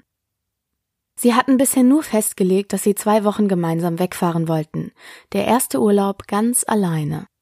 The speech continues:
Aber das Urlaubsziel und was sie dort machen wollten, stand noch nicht fest.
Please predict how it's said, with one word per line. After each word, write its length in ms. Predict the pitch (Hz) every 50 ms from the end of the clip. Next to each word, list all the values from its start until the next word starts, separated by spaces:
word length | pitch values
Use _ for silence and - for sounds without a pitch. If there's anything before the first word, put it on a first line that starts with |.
| _ _ _ _ _ _ _ _ _ _ _ _ _ _ _ _ _ _ _ _ -
Aber 160 | 240 240 254
das 240 | 254 247 247 - -
Urlaubsziel 920 | 294 285 277 240 - - - - - - - 196 190 180 170 165 170 - -
und 140 | 180 180 190
was 120 | 190 -
sie 80 | - 185
dort 200 | 190 185 185 185
machen 320 | 190 220 - - 196 175
wollten, 400 | 180 175 170 170 - 175 165 165
stand 320 | - - 190 175 185 -
noch 160 | - 165 - -
nicht 180 | 170 - -
fest. 420 | - 185 175 - - - - -